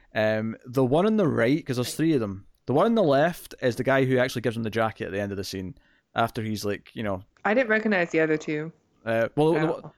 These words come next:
Speaker 1: the one, the one that gives him the jacket, I don't know from anything. The one on the right, though, the one that he actually, the first guy he kills 'cause he puts his arm right up his chest, and, like, it's almost
Speaker 2: Yeah.
Speaker 1: like he rips out his heart, but he doesn't actually rip anything out. Um, that is, uh, I
Speaker 2: He just
Speaker 1: believe his
Speaker 2: punches through him.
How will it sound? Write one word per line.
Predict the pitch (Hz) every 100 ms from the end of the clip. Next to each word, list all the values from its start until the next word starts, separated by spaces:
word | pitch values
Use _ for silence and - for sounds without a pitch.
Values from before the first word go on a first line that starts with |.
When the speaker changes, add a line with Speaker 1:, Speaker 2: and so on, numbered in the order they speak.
| _ -
Speaker 1:
the |
one, | 156 202
the | 160
one | 190 202
that | 185
gives | 175 147
him | 147
the |
jacket, | 120 127 131
I | 117
don't | 117 98
know | 101
from | - 101
anything. | 98 95 95 - _ _ _ -
The | 127
one | 131 208
on | 226 202
the | 156
right, | 120 127 139
though, | 113 104
the | 104
one | 120 147
that | 143
he | 135
actually, | 127 123 - 120
the |
first | 113 143 -
guy | 120
he | 98
kills | - 113 117
'cause | 117
he | 110
puts | 117
his | 110
arm | 104 90 107 113 113
right | 110
up | 104
his | 107
chest, | - 104 110 - - - - -
and, | 104
like, | 107 - - -
it's | 131
almost | 156 175
Speaker 2:
Yeah. | 175
Speaker 1:
like | 127
he |
rips | 127 -
out | 120
his | 110
heart, | 117 110
but | 117
he |
doesn't | 110 107
actually | - 101
rip | 101
anything | 95 -
out. | 98 90 - _ _ _ _ -
Um, | 104 104 101 101 95 _ _ _ _ _ _ _ _ _ -
that | 120 139 160 -
is, | 143 131
uh, | 123 117 113
I | 113
Speaker 2:
He |
just | 123
Speaker 1:
believe | 143
his | 160
Speaker 2:
punches | 165 165
through | - 165 151
him. | 139